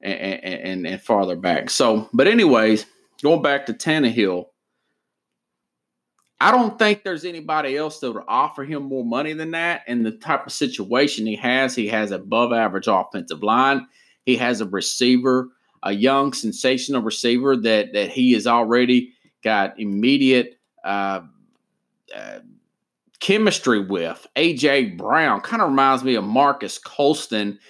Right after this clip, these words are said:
uh, and, and the, uh, uh, Drew Brees chemistry back in the day.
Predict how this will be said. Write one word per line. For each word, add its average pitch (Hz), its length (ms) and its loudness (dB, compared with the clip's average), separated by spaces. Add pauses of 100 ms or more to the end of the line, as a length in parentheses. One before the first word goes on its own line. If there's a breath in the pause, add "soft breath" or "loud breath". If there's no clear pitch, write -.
(300 soft breath)
uh, 98 440 2
and, 123 220 -2
and 113 280 -2
the, 107 320 -2 (440)
uh, 101 260 -4 (840)
uh, 95 240 -6
Drew 147 280 6
Brees 135 680 2
chemistry 110 480 0
back 101 340 -2
in 98 100 -4
the 90 120 -8
day. 87 360 -6